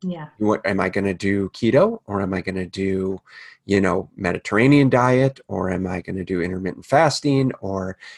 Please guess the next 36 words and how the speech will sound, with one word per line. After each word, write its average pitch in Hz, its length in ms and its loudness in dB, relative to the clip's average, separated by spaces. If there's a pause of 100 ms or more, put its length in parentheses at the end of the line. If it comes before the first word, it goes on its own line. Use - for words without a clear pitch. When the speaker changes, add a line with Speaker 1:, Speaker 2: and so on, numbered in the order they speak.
(160)
Speaker 2:
am 110 160 4
I 104 80 4
going 101 380 2
to 95 360 0
lift 95 300 -4
weights, 202 340 6
or 104 80 2
should - 220 -4
I 92 80 -2
just - 260 -6
do 95 100 -6
cardio? 151 640 6 (420)
And 95 220 2
I'm 87 100 0
gonna 98 140 0
read 104 280 2
all 147 260 8
of 131 80 2
these 123 180 4
different 110 300 0
blogs, 113 560 4
and 95 520 0 (500)
so - 340 2
far 107 220 2
down 104 180 2
the 98 80 0
road 117 540 6 (440)
to 120 120 -4
the 113 60 -4
point 104 360 0
where 98 460 2
you 156 180 4
could 151 200 2
have 110 120 0
done 113 240 4
literally 143 680 6